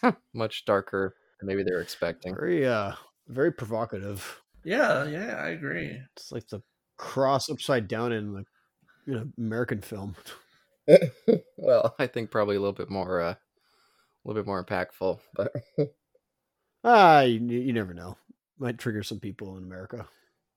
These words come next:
Speaker 2: Unless it's like you show them a Uni-, Union Jack flag, especially today. You just <laughs> show them a Union Jack flag. It's like, oh boy.
Speaker 1: Well, there he goes.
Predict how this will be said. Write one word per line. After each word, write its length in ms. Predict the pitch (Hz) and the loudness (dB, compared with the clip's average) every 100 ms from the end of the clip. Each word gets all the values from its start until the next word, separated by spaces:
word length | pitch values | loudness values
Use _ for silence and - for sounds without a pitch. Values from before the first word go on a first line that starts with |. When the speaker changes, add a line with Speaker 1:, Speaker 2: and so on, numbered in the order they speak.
| _ _ _ _ _ _ _ _ _ _ _ _ _ _ _ _ _ _ _ _ _ 302 _ _ _ _ _ _ _ _ _ _ _ _ _ _ _ - - _ _ _ _ _ _ _ _ 120 | _ _ _ _ _ _ _ _ _ _ _ _ _ _ _ _ _ _ _ _ _ _ _ _ _ _ _ _ _ _ _ _ _ _ _ _ _ -18 -18 _ _ _ _ _ _ _ _ -8
Speaker 2:
Unless 180 | 110 | -6
it's 120 | - 120 | -4 -6
like 140 | 101 - | -6 -8
you 140 | 104 | -10
show 240 | - 127 104 | -4 -2 -2
them 140 | 101 | -4
a 40 | |
Uni-, 240 | 95 101 104 107 | -6 -6 -6 -8
Union 380 | 104 113 101 | -6 -6 -6
Jack 420 | 98 98 92 - - - _ | -10 -12 -12 -14 -16 -20 _
flag, 380 | - 113 95 101 | -14 -12 -12 -12
especially 340 | - 196 - | 0 2 4
today. 280 | 160 131 113 | 2 2 0
You 100 | 110 | 0
just 220 | 120 156 | 2 2
<laughs> 0 | |
show 260 | - - 151 | 2 6 6
them 140 | 143 | 6
a 40 | 127 | 2
Union 380 | 117 123 113 101 | 0 0 0 -2
Jack 260 | 110 101 | -6 -6
flag. 320 | - 110 107 | -6 -6 -6
It's 140 | 104 - | -8 -12
like, 260 | 98 95 - - - - - _ | -14 -16 -20 -20 -20 -20 -20 _
oh 120 | 139 | -2
boy. 200 | 104 92 - - - _ _ _ _ _ _ _ _ _ _ _ _ _ _ _ - | -2 -6 -12 -20 -20 _ _ _ _ _ _ _ _ _ _ _ _ _ _ _ -18
Speaker 1:
Well, 180 | 107 107 | -14 -8
there 200 | 107 107 | -4 -4
he 60 | |
goes. 480 | 101 101 98 92 - | -2 0 -2 -6 -16